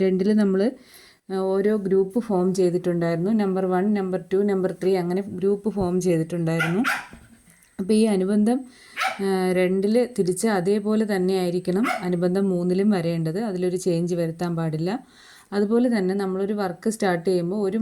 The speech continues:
മസ്റ്റോൾ കാലയളവിൽ നമ്മൾ ഗ്രൂപ്പ് തിരിച്ചു കഴിഞ്ഞാൽ അതിലൊരു ചേഞ്ച് വരുത്താനും നമ്മൾ, ആ, തയ്യാറാകരുത്. കാരണം എന്ന് വെച്ചാൽ അളവുകളിൽ വ്യത്യാസപ്പെടാൻ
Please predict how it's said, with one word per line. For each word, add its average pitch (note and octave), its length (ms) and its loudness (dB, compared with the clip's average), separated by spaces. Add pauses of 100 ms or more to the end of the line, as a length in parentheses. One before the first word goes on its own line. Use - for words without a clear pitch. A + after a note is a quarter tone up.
മസ്റ്റോൾ G3+ 360 -2 (120)
കാലയളവിൽ F3 580 -2 (120)
നമ്മൾ F#3+ 140 -2 (140)
ഗ്രൂപ്പ് F3+ 320 0
തിരിച്ചു E3 300 -2
കഴിഞ്ഞാൽ E3+ 340 -2
അതിലൊരു G3+ 320 -2 (120)
ചേഞ്ച് F3 360 0
വരുത്താനും E3+ 500 0 (680)
നമ്മൾ, F#3 200 2 (320)
ആ, F3+ 60 -2 (500)
തയ്യാറാകരുത്. E3+ 640 0 (120)
കാരണം G3 280 2
എന്ന് F#3+ 120 2
വെച്ചാൽ A#3 200 0 (140)
അളവുകളിൽ F3+ 460 2 (480)
വ്യത്യാസപ്പെടാൻ E3+ 680 0